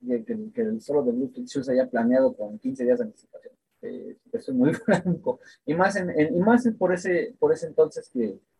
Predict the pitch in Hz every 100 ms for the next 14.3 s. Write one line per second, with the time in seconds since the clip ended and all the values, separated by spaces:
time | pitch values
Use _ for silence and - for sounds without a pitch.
0 | _ _ _ 160 160 160 160 139 - 139
1 | - 151 160 160 156 151 175 175 180 175
2 | 135 151 - 143 147 - - 117 127 139
3 | 135 117 117 113 - _ - 151 160 170
4 | - 180 175 165 160 160 160 135 _ _
5 | _ _ 127 139 165 156 139 123 143 156
6 | 147 - 170 135 127 151 - 139 123 151
7 | 165 165 117 117 - 156 151 143 127 135
8 | 143 131 117 110 117 139 135 120 - _
9 | _ _ - 127 120 - 131 139 131 -
10 | 120 127 131 127 - 127 123 117 - 131
11 | 120 123 123 139 131 127 - 127 107 -
12 | 104 113 113 87 - _ _ _ _ _
13 | _ 117 127 143 147 143 120 113 - 123
14 | 123 120